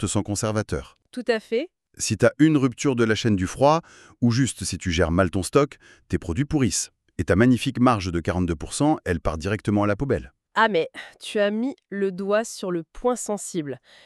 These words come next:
Speaker 2: la réalité du terrain. Et le guide de mon projet point man ne s'en cache pas du tout. Il dédie une grosse partie à ces risques, pour démystifier le mythe du revenu soi-disant cent pour cent passif.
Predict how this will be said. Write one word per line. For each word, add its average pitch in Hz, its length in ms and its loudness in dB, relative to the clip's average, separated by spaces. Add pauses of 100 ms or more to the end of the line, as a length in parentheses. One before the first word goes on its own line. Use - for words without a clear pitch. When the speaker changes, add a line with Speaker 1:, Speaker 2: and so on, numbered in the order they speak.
(220)
Speaker 2:
la 156 120 -2
réalité 214 480 0
du 170 120 -10
terrain. 139 320 -10 (460)
Et 214 380 2 (120)
le 226 200 0
guide 226 360 -4
de 180 100 -2
mon 202 160 -2
projet 240 380 -2
point 196 180 -2
man 220 400 0
ne 196 140 -2
s'en 214 180 -6
cache 254 360 -6 (120)
pas 269 140 -2
du 226 180 -10
tout. 156 240 -14 (220)
Il 185 140 -6
dédie 202 240 -4
une 226 140 -2
grosse 202 440 -4
partie 226 300 -4
à 233 60 0
ces - 140 -8
risques, 165 300 -10 (300)
pour 196 120 -4
démystifier 220 580 -2
le 214 100 4
mythe 214 440 0
du 185 140 -8
revenu 196 500 -2
soi-disant 208 560 -2
cent - 320 -4
pour - 220 -8
cent 196 160 -2
passif. - 560 -10